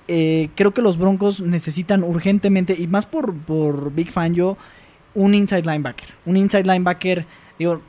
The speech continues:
muy complicado que te caiga Devin White, pero Devin Bush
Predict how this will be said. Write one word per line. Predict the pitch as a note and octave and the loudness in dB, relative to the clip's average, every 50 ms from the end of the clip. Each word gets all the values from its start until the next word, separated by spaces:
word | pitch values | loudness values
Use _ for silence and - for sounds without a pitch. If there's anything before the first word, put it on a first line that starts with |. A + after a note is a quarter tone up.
| - - _ - - E3+ | -20 -20 _ -20 -14 -8
muy | E3+ F3+ F#3 F#3+ | -6 -4 -4 -4
complicado | F#3 G3 G3 F3+ E3 F3 E3+ F3 F#3 F#3 F#3 F3+ F3 D3+ - _ _ _ - C3+ C3+ | -4 -4 -4 -4 -4 -2 -2 0 0 0 0 -2 -4 -6 -10 _ _ _ -20 -20 -16
que | C#3+ - | -14 -14
te | C3 - C3+ | -12 -8 -4
caiga | D#3+ E3 E3+ F#3 F#3 F3+ F3+ F3 | -4 -2 0 0 0 0 0 0
Devin | D#3+ E3+ E3+ F3 E3+ D#3+ D3+ | -2 -2 -4 -4 -4 -4 -4
White, | D3 D#3 E3 F#3+ G#3+ - - _ _ _ - - - - _ - - | -2 -2 -2 -2 -4 -6 -16 _ _ _ -20 -20 -20 -20 _ -6 -2
pero | D3 D3 D3+ D3 D3+ D3+ D3+ D3+ D3+ D3+ D3+ D3+ | 0 0 2 2 2 2 2 2 2 0 0 2
Devin | E3 F#3 G3+ G#3 G3 F#3+ | 2 2 4 4 2 2
Bush | F#3 G3 G#3+ G3+ - | 2 2 0 0 -2